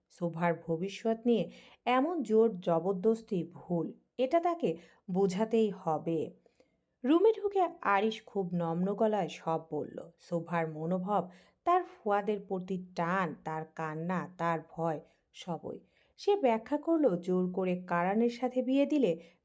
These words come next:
মেয়েটা হয়তো এক সময় এই সম্পর্ক থেকে বেরিয়ে আসতে চাইবে বা ভেঙে ফেলবে, আর এতে দুই পরিবারই অপমান হবে। তিনটে জীবন নষ্ট হবে। কিন্তু আফতাব খান নিজের সিদ্ধান্তের প্রতি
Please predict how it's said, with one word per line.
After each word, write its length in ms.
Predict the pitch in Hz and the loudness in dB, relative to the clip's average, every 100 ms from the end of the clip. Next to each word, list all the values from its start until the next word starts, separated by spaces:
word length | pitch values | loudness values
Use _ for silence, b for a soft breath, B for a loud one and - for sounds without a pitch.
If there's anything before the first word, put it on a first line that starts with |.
| 220 | 2
মেয়েটা 280 | 262 294 | 2 4
হয়তো 400 | 339 339 339 330 - | 2 2 0 0 -2
এক 220 | - 208 - | -2 -2 -2
সময় 460 | - 240 233 170 - | -4 2 2 2 -2
এই 180 | 175 190 | -2 -2
সম্পর্ক 640 | 180 - 175 175 208 214 | -4 -4 -4 -2 -2 0
থেকে 440 | 233 240 233 175 B B B - | -2 -2 -4 -4 B B B -6
বেরিয়ে 400 | 190 220 247 285 | 2 2 4 4
আসতে 300 | 277 - 269 | 2 0 -4
চাইবে 460 | 254 196 185 185 175 | 0 0 2 2 0
বা 160 | 170 | 0
ভেঙে 440 | 165 - 170 185 190 | -4 -4 -2 -2 -2
ফেলবে, 600 | - 156 151 165 156 - _ _ _ - | -4 -8 -6 -6 -6 -8 _ _ _ 0
আর 180 | 311 208 B B B - | 2 2 B B B -4
এতে 260 | 320 359 | 0 0
দুই 280 | 277 220 254 | 2 2 2
পরিবারই 600 | 285 254 240 233 226 226 | 2 2 2 4 4 2
অপমান 640 | 180 - 175 175 190 196 190 | 0 0 0 0 0 0 -2
হবে। 680 | - 151 151 180 170 - - _ _ - B B B B B - | -8 -8 -6 -4 -2 -4 -10 _ _ -20 B B B B B 6
তিনটে 360 | 294 320 381 | 8 8 6
জীবন 460 | 370 226 226 240 175 | 6 4 6 4 4
নষ্ট 340 | 175 170 - 196 | 2 0 0 -6
হবে। 340 | 180 - - | -4 -6 -6
কিন্তু 420 | - 175 170 165 - | -4 -2 -2 -6 0
আফতাব 440 | 180 180 180 254 254 | 2 2 2 2 2
খান 240 | - 269 202 | 0 2 2
নিজের 300 | 180 180 185 | 2 0 -2
সিদ্ধান্তের 720 | - 180 180 - 233 247 247 | -4 -4 -2 0 2 4 4
প্রতি 440 | 254 262 220 165 | 2 2 0 -4